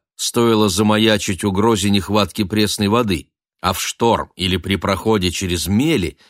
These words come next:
считали их ненужным балластом. Все прежние подходы доказали свою несостоятельность, и пару лет назад сэр Джозеф решил послать в Кантон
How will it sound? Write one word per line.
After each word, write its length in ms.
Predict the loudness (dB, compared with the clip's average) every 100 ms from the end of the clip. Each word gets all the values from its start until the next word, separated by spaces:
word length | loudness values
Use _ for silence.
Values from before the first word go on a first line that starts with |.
| _ _
считали 520 | -4 -2 0 0 0
их 160 | 0 0
ненужным 600 | 0 2 0 2 2 4
балластом. 760 | 4 4 2 0 -4 -8 -16 _ _ _ _ _ _ _ _ _
Все 320 | -8 0 0
прежние 500 | 0 0 0 2 0
подходы 640 | 0 -4 -2 0 2 0 -4 _ -8
доказали 560 | -6 -2 0 2 2
свою 360 | 0 -2 0 2
несостоятельность, 1160 | 0 -2 -4 -4 0 0 0 0 0 -2 -8 _ _ _ -8
и 100 | -4
пару 300 | 0 2 2
лет 220 | 0 0
назад 460 | -4 0 0 0 _ _
сэр 340 | -10 -4 -2 -2
Джозеф 640 | -4 -2 0 2 0 -4
решил 340 | -6 -2 -2
послать 460 | -2 -4 -4 -2 -2
в 60 | -4
Кантон 560 | -6 -4 0 0 0